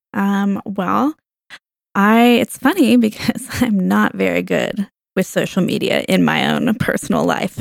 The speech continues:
Very good at work, <laughs> but not so good in my personal.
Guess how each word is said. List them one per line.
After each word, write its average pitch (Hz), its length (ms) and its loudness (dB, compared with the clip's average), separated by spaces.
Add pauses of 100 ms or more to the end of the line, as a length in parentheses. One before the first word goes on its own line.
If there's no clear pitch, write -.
Very 254 300 2
good 330 200 4
at 302 160 4
work, 277 420 2 (380)
<laughs> - 340 0
but 233 200 4
not 233 340 2
so 226 220 2
good 185 320 2
in 196 260 2
my 190 140 4
personal. - 440 -2